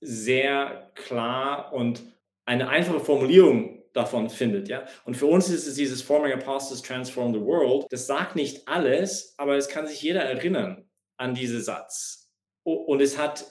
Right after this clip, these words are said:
die wesentlichen Aspekte, also da kann man dann, das, man kann da tiefer gehen und versuchen zu verstehen, was heißt es eigentlich, ja? Weil dass unsere Forming Apostles anfängt mit Fernstehenden, steht da nicht drin in dem Satz, aber das kann man dann erklären. Aber es geht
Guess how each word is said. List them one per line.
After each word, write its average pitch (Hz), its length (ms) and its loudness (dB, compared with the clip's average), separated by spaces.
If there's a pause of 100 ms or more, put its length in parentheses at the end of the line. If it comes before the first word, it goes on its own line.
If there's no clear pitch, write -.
die 123 220 -8
wesentlichen 151 500 0
Aspekte, 143 580 -2
also 120 200 -10
da 120 120 -6
kann 139 200 -4
man 143 120 2
dann, 143 360 2
das, 135 260 -4
man 143 140 -4
kann 139 140 0
da 139 80 2
tiefer 190 300 0
gehen 139 240 4
und 127 120 -4
versuchen 139 320 -4
zu 139 80 -14
verstehen, 135 340 -2
was 127 180 -4
heißt 160 280 -2
es 135 120 -4
eigentlich, 123 460 -6
ja? 131 260 -6
Weil 127 600 0
dass - 340 -4
unsere 120 760 2
Forming 123 360 -2
Apostles 120 580 -8
anfängt 131 460 -4
mit 117 360 -6 (540)
Fernstehenden, 135 920 0
steht 139 260 0
da 135 80 4
nicht 202 320 2
drin 123 160 2
in 113 140 -2
dem 110 100 -4
Satz, 101 340 -10
aber 120 460 2
das 131 160 -4
kann 139 140 -6
man 131 100 -2
dann 123 340 -4
erklären. 135 520 -2
Aber 123 220 -6
es 123 120 -6
geht 139 320 -2